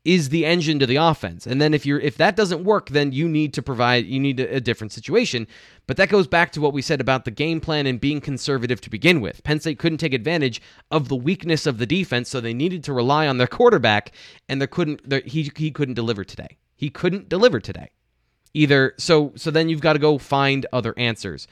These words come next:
And if there's one thing that we've seen, um, Trace McSorley played against Michigan when he was not healthy. A hundred percent. Uh, Trace McSorley played against Iowa when he wasn't healthy, a hundred percent. And, uh, James Franklin will stick with that guy as long as he can physically play.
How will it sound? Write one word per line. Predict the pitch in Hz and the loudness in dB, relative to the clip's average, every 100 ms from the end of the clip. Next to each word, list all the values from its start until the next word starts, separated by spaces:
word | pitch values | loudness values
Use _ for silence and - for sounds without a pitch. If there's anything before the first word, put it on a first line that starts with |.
| - - _ - | -20 -20 _ -6
And | 123 | -6
if | 123 | -4
there's | 123 107 | -4 -4
one | 113 165 214 | -2 -2 0
thing | 214 214 | 0 0
that | 190 | -2
we've | 214 - | -2 -2
seen, | 254 175 113 104 - _ _ _ _ _ _ - | 0 0 0 -4 -12 _ _ _ _ _ _ -4
um, | 127 127 123 120 - _ - | 0 2 0 -4 -10 _ -2
Trace | 202 233 | 0 2
McSorley | 226 - 214 202 175 | 0 0 2 4 2
played | 170 175 | 2 0
against | 165 151 147 | 0 -4 -4
Michigan | 135 151 135 113 107 | -2 0 0 -2 0
when | 104 | 0
he | 131 | 0
was | 123 | 0
not | 113 120 110 | 0 0 0
healthy. | 110 101 - - _ _ _ _ _ _ _ _ _ | -2 -4 -10 -18 _ _ _ _ _ _ _ _ _
A | 110 | -4
hundred | 135 123 | -2 -2
percent. | 104 - 87 _ _ _ _ _ _ _ _ | -4 -6 -8 _ _ _ _ _ _ _ _
Uh, | 107 107 | -8 -2
Trace | 180 170 | 0 0
McSorley | 175 202 254 | 0 2 2
played | 185 180 | 2 2
against | 175 151 | 2 6
Iowa | 165 233 247 110 | 8 8 6 4
when | 98 113 | 0 0
he | |
wasn't | 110 120 107 113 | 4 2 2 0
healthy, | 123 - 92 - | 0 0 -6 -6
a | 101 | -6
hundred | 110 98 95 | -4 -6 -8
percent. | 95 90 - _ _ _ _ _ _ - | -10 -12 -14 _ _ _ _ _ _ -6
And, | 123 123 120 117 113 110 - - | 0 2 2 0 -4 -8 -12 -8
uh, | 107 107 107 | -4 -4 -2
James | 151 180 | 0 0
Franklin | 185 180 170 135 | 2 0 0 -6
will | 139 | -6
stick | - 165 | -4 -4
with | 165 | 0
that | 151 151 | 0 4
guy | 143 139 | 4 4
as | 110 | 2
long | 123 135 | 0 -2
as | 127 | -2
he | 139 | -4
can | 127 110 | -4 -4
physically | 123 110 104 98 | -4 -2 -4 -4
play. | 104 80 | -2 -4